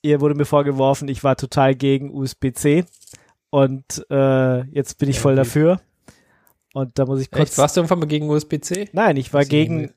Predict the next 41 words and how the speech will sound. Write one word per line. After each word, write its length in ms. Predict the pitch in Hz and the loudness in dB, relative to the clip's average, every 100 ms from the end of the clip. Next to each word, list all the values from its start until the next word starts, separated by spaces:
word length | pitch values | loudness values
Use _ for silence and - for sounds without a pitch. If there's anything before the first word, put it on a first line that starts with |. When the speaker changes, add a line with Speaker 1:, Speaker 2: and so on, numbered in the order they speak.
| - | -4
Speaker 1:
gegen 320 | 147 165 160 | -2 -2 -4
U 160 | 170 165 | -2 -2
S 140 | 165 | -2
B 160 | - 147 | -4 -6
C 320 | - 151 139 | -2 -2 0
only 680 | 143 175 220 202 196 190 | 0 2 2 2 4 2
am 580 | 196 151 156 160 160 160 147 | 2 2 0 -2 -4 -4 -4
Mac, 360 | 139 131 - - | -2 -2 -2 -14
das 180 | - 147 | -8 -8
stimmt. 400 | - 139 117 - - - - _ | -4 -4 -4 -16 -20 -20 -20 _
Weil 140 | 127 127 | -8 -6
ich 60 | |
gesagt 420 | - 135 151 - | -4 0 0 2
hab, 300 | 160 156 - _ | 4 4 2 _
äh, 340 | 143 139 139 135 | -2 2 2 2
wenn, 400 | 120 - 165 165 | 0 0 0 0
dann 260 | 156 147 147 | 0 0 2
wär 200 | 143 143 | 2 4
ja 60 | |
schön, 400 | 143 - 156 151 | 2 0 -2 -2
wenn 120 | 143 143 | -4 -2
man 160 | 139 | -2
wenigstens 280 | 139 143 135 | -2 -4 -4
noch 160 | 135 127 | -4 -2
einen 200 | 139 160 | -4 -4
U-S-B-A-Port 880 | 156 147 - 143 143 - 139 135 - | -4 -4 -2 0 0 0 0 0 -2
hätte 360 | 143 151 143 - - - _ - | -2 0 0 -2 -14 -20 _ -6
oder 280 | 151 147 139 | 2 4 4
von 200 | 147 139 | 0 0
mir 200 | 147 147 | 0 2
aus 160 | 139 | 0
auch 140 | 143 139 | -2 0
noch 160 | 143 | 0
den, 500 | - 143 135 135 131 | 2 2 2 -2 -6
den 180 | 135 135 | -4 -2
alten, 320 | 131 139 147 | 0 0 0
was 140 | 143 - | -2 -2
hatten 180 | 156 | -2
sie 100 | 151 | -2
vorher, 420 | 139 - 151 151 147 | -6 -2 2 4 2
dieses, 280 | 139 135 | 0 -4